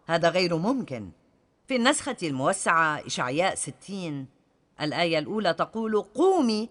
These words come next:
من الاكتئاب والانهيار اللذين وضعتك فيهما الظروف." أحب ذلك.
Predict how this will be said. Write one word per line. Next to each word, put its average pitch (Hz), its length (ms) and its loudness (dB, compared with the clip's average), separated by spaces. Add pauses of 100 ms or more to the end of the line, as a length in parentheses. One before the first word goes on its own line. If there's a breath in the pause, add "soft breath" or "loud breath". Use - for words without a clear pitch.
من 190 160 -2
الاكتئاب 185 720 0
والانهيار 180 720 2
اللذين 175 640 2
وضعتك 156 720 2
فيهما 165 420 -2
الظروف." 156 720 -6 (1040)
أحب 147 320 -8
ذلك. 107 520 -12